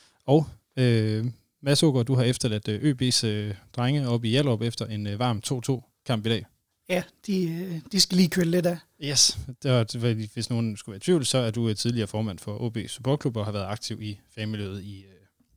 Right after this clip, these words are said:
Speaker 1: mange år.
Speaker 2: Ja.
Speaker 1: Og du er stadigvæk lige hæs, selvom
Speaker 2: Ja.
Speaker 1: du har været fodboldtræner
Speaker 2: Det er
Speaker 1: i dag.
Speaker 2: jeg. <laughs>
Speaker 1: Mikkel, hvis vi nu starter over ved dig, og så kigger på, på det her,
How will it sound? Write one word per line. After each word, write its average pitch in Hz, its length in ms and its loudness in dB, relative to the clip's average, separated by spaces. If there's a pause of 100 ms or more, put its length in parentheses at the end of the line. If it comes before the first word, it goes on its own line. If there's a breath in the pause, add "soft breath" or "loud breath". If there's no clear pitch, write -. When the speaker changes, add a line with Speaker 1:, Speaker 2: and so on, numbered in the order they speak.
(220)
Speaker 1:
mange 117 220 2
år. 92 140 -8 (320)
Speaker 2:
Ja. 170 80 -6 (300)
Speaker 1:
Og 110 60 -20
du 110 160 0
er 101 40 0
stadigvæk 104 520 0
lige 107 160 0
hæs, 95 360 -6 (180)
selvom 107 240 -4
Speaker 2:
Ja. 175 60 0
Speaker 1:
du 101 40 2
har 104 80 -2
været 101 200 -4
fodboldtræner 113 480 2
Speaker 2:
Det 113 60 4
er 107 60 4
Speaker 1:
i - 20 2
dag. 107 140 0 (460)
Speaker 2:
jeg. 208 400 2
<laughs> - 200 -20
Speaker 1:
Mikkel, 147 200 6
hvis 143 160 6
vi 160 60 6
nu 156 80 10
starter 151 260 10
over 135 60 10
ved 123 120 6
dig, 120 180 4
og 123 100 0
så 135 100 2
kigger 143 280 0
på, 107 320 -2
på 120 100 -2
det 117 120 4
her, 110 200 6